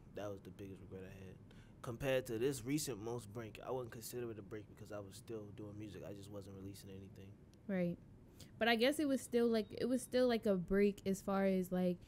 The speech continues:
Speaker 2: you putting out music. 'Cause, like, before, you were just, you were dropping stuff more frequently.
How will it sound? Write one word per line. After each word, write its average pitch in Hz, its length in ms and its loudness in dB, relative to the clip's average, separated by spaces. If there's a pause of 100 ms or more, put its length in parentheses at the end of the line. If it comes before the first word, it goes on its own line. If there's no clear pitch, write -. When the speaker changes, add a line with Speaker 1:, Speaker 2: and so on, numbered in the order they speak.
(200)
Speaker 2:
you 190 120 0
putting 196 320 6
out 190 160 4
music. 185 300 2
'Cause, 190 200 4
like, 190 180 0 (260)
before, 196 720 4 (180)
you 214 160 6
were 202 120 8
just, 185 260 4 (260)
you 208 140 4
were 220 120 8
dropping 196 420 4
stuff 180 360 4 (1500)
more 190 220 6
frequently. 170 640 2